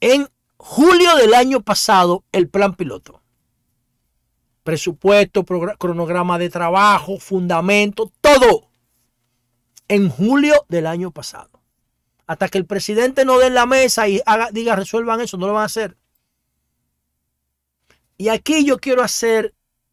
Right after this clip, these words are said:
algo que Danilo, quiero comentarle con ustedes, a ustedes algo que Danilo Medina me dijo a mí.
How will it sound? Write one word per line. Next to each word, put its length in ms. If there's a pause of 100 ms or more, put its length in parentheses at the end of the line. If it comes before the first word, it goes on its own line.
(360)
algo 280
que 120
Danilo, 420
quiero 320
comentarle 640
con 180
ustedes, 480 (300)
a 80
ustedes 360
algo 220
que 100
Danilo 440
Medina 360
me 140
dijo 260
a 60
mí. 260